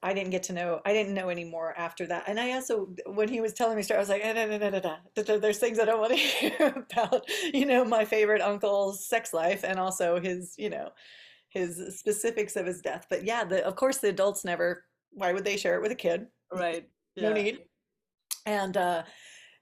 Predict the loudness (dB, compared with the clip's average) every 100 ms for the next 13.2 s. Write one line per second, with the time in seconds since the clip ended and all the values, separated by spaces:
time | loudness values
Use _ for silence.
0 | _ -4 -2 0 -2 -2 -2 0 0 0
1 | -2 -6 -12 _ _ _ _ _ _ _
2 | _ _ _ _ _ _ _ _ _ _
3 | -8 -2 2 0 0 0 0 -2 -4 -2
4 | -2 -2 0 -2 -2 -10 -10 -8 -4 -2
5 | -2 -2 -2 -2 -4 -8 -16 -18 -20 _
6 | _ -2 -2 0 0 0 -2 -4 -2 -4
7 | -4 -6 -4 -4 -4 -6 -2 -4 -4 -6
8 | -6 -4 -6 -4 -2 -2 -4 -4 -6 -6
9 | -10 -10 -12 -16 _ _ _ _ -16 -2
10 | -2 0 -6 0 0 2 2 2 -2 -2
11 | -2 -2 -2 -2 -2 -2 -4 -2 0 0
12 | 0 -2 -2 -4 -4 -4 -2 -2 -4 -4
13 | -12